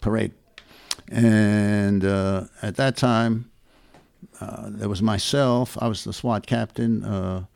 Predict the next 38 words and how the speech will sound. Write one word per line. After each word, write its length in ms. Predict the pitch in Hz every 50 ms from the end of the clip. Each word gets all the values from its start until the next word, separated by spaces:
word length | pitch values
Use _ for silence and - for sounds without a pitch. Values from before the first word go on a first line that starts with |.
| _ - _ _ _ _ -
another 260 | 98 107 127 120 110
great 240 | 98 113 117 101 101
lieutenant 420 | 113 104 - - 120 110 101 98
I 120 | 95 92 95
had. 240 | 98 107 101 90
He 80 | 92 104
was 120 | 110 104
over 180 | 120 120 107 98
Mountain 320 | 101 107 110 110 110 107
Union 280 | 104 104 107 107 104 101
at 100 | 101 95
the 60 | 98 - -
time, 300 | - 110 110 107 101 98
but 140 | 95 98 95
he 180 | 98 98 107 113
had 200 | 110 98 92 90
experience 680 | 90 92 92 - - - 104 98 101 101 98 92 -
o-, 220 | - 110 117 - _ - -
in 140 | 107 104
swat. 440 | 101 - - 107 104 95 98 101 98 92
He 60 | 95
had 140 | 95 95 90
experience 680 | 92 - - - 104 101 101 101 101 101 98 - - -
in, 280 | 101 98 95 95 95
uh, 300 | 92 92 92 92 92 95 92
traffic, 440 | - - 117 110 104 - 95 90 -
uh, 200 | 95 98 98 92 87 98 - _ _ -
Willie 240 | - 101 117 120 113
Craven. 360 | - - 127 117 101 82 76 - _ _ _ _ - - - - - - - - - - - -
So, 320 | - - - 98 95 95 92
and, 200 | 92 92 90 87
uh, 180 | 90 92 92 92
he 180 | 95 98 95
had 100 | 107 107
a 40 | 95
lot 160 | 95 92 92
of 100 | 95 92 - - - 220 214
s-, 180 | - - -